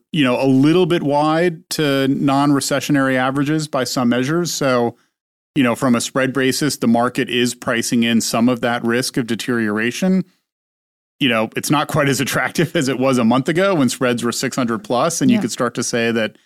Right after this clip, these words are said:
Speaker 1: you know, spreads at, at trading at their twenty-fifth percentile were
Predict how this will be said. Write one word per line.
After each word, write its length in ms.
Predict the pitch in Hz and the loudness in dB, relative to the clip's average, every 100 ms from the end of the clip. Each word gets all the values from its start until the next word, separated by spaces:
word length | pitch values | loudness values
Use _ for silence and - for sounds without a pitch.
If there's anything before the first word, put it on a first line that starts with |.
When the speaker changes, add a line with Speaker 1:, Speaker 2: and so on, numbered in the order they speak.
| _ _ _ | _ _ _
Speaker 1:
you 80 | 139 | 0
know, 140 | 131 113 | 2 0
spreads 360 | - 131 127 | -2 -2 0
at, 160 | 120 113 | -2 -2
at 200 | 120 107 | -4 -4
trading 300 | - 135 127 | -2 2 2
at 100 | 120 | 0
their 100 | 113 | -4
twenty-fifth 560 | - 131 120 139 135 | 0 0 0 -2 -4
percentile 720 | - - 123 117 117 117 113 107 | -6 -4 -2 -2 -2 0 0 0
were 240 | 110 98 | -2 -4